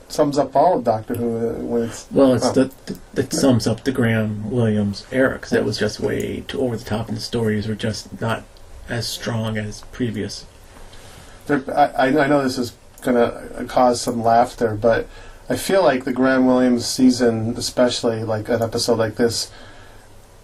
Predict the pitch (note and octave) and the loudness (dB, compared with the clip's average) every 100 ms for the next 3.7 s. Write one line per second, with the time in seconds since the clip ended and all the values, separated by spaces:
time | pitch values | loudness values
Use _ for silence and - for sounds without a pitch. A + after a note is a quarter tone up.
0 | - - - C#3+ C3+ A#2+ B2 B2 A#2 A#2+ | -20 -18 -4 0 2 2 2 2 0 -2
1 | - A2 A#2 C3 - B2+ A#2+ A2+ A#2 - | -4 -4 -2 -2 0 2 2 2 0 2
2 | A#2 A#2 A#2 G#2+ - - - A#2 A2 A2+ | 4 6 4 0 -8 -12 -4 -2 0 0
3 | A2+ - A#2+ A2+ G2+ - | -2 0 0 0 -6 -10